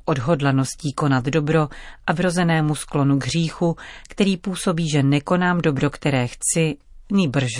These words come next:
zlo, které nechci. V každém člověku ustavičně probíhá boj mezi milostí a hříchem, proto musíme zkoumat,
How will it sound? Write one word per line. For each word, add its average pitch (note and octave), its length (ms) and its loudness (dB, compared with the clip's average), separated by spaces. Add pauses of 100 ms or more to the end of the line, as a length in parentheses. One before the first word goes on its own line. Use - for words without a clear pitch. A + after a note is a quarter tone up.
zlo, D#3 380 0
které C3+ 400 -2
nechci. C3 540 -4 (600)
V - 80 -14
každém F#3 460 0
člověku G#3 560 -2
ustavičně E3+ 680 -2
probíhá C#3+ 580 -2
boj D3+ 300 0
mezi D3+ 280 2
milostí C#3+ 540 -2
a E3 60 -2
hříchem, C#3+ 640 -2 (420)
proto E3+ 280 2
musíme D#3 380 2
zkoumat, D#3+ 540 0